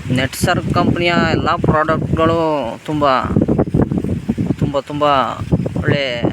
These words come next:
ರಿಸಲ್ಟ್ ಇದೆ. ಎಲ್ಲ ಆರ್ಗ್ಯಾನಿಕ್ ಪ್ರಾಡಕ್ಟ್ಗಳೇ. ನೋಡ್ಬೋದು, ಮತ್ತಿನ್ನೊಂದು ಏನು ವಿಶೇಷ ಅಂದರೆ ನಮ್ಮದು ಆಗಲೇ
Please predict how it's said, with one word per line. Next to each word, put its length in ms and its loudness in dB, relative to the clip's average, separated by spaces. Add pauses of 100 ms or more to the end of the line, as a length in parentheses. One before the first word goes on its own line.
(140)
ರಿಸಲ್ಟ್ 360 -2
ಇದೆ. 140 -4 (1500)
ಎಲ್ಲ 100 -4 (160)
ಆರ್ಗ್ಯಾನಿಕ್ 520 -2
ಪ್ರಾಡಕ್ಟ್ಗಳೇ. 580 0 (1700)
ನೋಡ್ಬೋದು, 500 2 (140)
ಮತ್ತಿನ್ನೊಂದು 760 0
ಏನು 220 2
ವಿಶೇಷ 300 0 (120)
ಅಂದರೆ 220 0 (100)
ನಮ್ಮದು 280 2 (1600)
ಆಗಲೇ 280 4